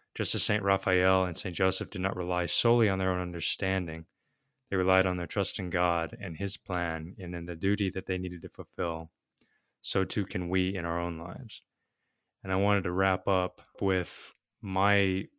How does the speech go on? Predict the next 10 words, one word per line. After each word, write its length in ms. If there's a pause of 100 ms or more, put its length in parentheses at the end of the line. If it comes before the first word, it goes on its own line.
(320)
personal 480
favorite 520
troparion, 840 (640)
um, 300
that 200
I've 160
heard 380
in 80
the 80
church 680